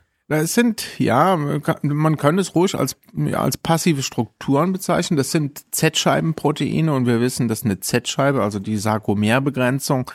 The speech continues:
ähm, etwas ist, was die Funktion von Myosin und Aktin unterstützt. Myosin und Aktin ist jedem bekannt. Das sind die, die, die, die Force letztendlich generieren.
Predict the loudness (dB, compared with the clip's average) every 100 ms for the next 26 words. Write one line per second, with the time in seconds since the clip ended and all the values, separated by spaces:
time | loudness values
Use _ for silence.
0 | -18 _ _ _ _ -4 2 4 4 2
1 | -2 -2 0 -2 -2 -4 0 2 2 0
2 | -4 -2 0 0 -2 2 2 2 2 2
3 | 4 4 2 0 0 -2 0 -2 0 0
4 | 0 0 -2 -2 0 4 2 2 -2 0
5 | 0 0 -2 2 2 2 -2 0 2 2
6 | 0 -2 -2 -2 -2 0 0 -2 0 -2
7 | -2 -4 _ -10 -6 -4 0 2 2 2
8 | 0 0 -4 -2 0 -2 -2 0 0 2
9 | 0 0 -2